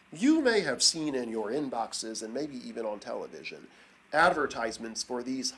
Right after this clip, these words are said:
home warranty services. American Home Shield. It's a Memphis-based company, and I've investigated American Home Shield, and I'm sorry to report they have a record longer than the Nile River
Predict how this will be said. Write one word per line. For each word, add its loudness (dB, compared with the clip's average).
home 2
warranty 0
services. -6
American 0
Home -2
Shield. -6
It's -2
a 0
Memphis-based 6
company, -4
and 2
I've 6
investigated 0
American -6
Home -6
Shield, -4
and -4
I'm -2
sorry 2
to -8
report -2
they 8
have 4
a 2
record 2
longer 2
than -2
the 6
Nile 6
River 0